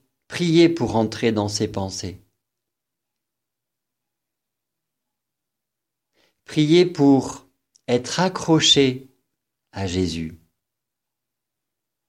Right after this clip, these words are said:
Et cette dernière phrase, « Ce qui fait la gloire de mon Père, c'est que vous portiez beaucoup de fruits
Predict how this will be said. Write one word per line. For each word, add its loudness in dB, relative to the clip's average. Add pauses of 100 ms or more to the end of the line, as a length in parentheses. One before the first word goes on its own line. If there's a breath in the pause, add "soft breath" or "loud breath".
(1600)
Et -14
cette -2
dernière 0
phrase, « 0 (240 soft breath)
Ce -12
qui -2
fait 2
la 6
gloire 4
de 2
mon 2
Père, 2
c'est -4
que -4
vous -2
portiez 0
beaucoup -2
de 0
fruits -8